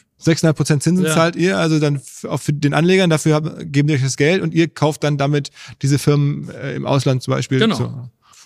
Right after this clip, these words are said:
Speaker 2: Und wir müssen, äh, in dem, mit den Ergebnissen die sechseinhalb Prozent schlagen, das tun wir.
Speaker 1: Äh,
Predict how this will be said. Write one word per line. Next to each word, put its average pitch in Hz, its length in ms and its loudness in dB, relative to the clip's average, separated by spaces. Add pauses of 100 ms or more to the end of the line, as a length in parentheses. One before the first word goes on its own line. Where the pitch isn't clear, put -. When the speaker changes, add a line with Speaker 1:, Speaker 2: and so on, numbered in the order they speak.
(100)
Speaker 2:
Und 151 100 -4
wir 165 80 0
müssen, 170 580 -4 (220)
äh, 135 460 -14
in 160 80 -4
dem, 151 180 -6
mit 160 160 -8
den 151 140 -4
Ergebnissen 143 540 -6
die 143 80 -6
sechseinhalb 139 600 -6
Prozent 131 380 -8
schlagen, 139 400 -8
das 127 160 -8
tun 107 200 -10
wir. 98 160 -14 (580)
Speaker 1:
Äh, 135 180 0